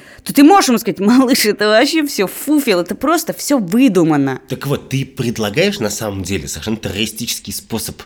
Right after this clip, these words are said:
Speaker 2: э, э, проводить эту границу. Ты сажаешь ребенка, берешь коробку с игрушками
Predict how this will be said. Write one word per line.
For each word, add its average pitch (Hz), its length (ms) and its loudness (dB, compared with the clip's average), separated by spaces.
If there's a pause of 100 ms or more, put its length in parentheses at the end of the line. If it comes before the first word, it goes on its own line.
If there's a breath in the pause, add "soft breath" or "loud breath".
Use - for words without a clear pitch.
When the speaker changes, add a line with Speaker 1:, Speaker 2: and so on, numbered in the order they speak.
(240 soft breath)
Speaker 2:
э, - 180 -16
э, 92 340 -8
проводить 90 480 -6
эту 92 120 -8
границу. 90 480 -4
Ты - 140 -14
сажаешь 107 480 -8
ребенка, 78 440 -10
берешь 92 300 -6
коробку 104 640 -4
с - 80 -10
игрушками 95 640 -6